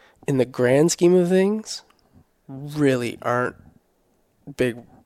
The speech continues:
fears or big worries. Like, it, it doesn't turn out to be what you thought it was gonna be. And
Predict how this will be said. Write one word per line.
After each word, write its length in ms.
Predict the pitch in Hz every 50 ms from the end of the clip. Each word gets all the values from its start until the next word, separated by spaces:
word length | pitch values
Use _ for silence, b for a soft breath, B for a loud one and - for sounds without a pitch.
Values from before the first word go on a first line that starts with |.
| _ _ _
fears 680 | - - - 113 117 107 95 - - - - - - -
or 120 | - 131
big 220 | 113 - 131 117 113
worries. 600 | 127 127 - - 123 110 - - 92 104 117 117
Like, 300 | 117 98 107 - - - -
it, 220 | 156 147 - - -
it 220 | 147 139 - -
doesn't 420 | - 151 139 131 135 151 131 - -
turn 220 | - - 143 131
out 200 | 127 120 104 -
to 60 | - 120
be 420 | 104 110 117 110 104 87 76 73
what 280 | - - - 113 - -
you 60 | 110
thought 260 | - - 127 104 87
it 80 | - -
was 140 | - 180
gonna 200 | 135 - 98 73
be. 220 | 69 - - - -
And 220 | - 113 101 78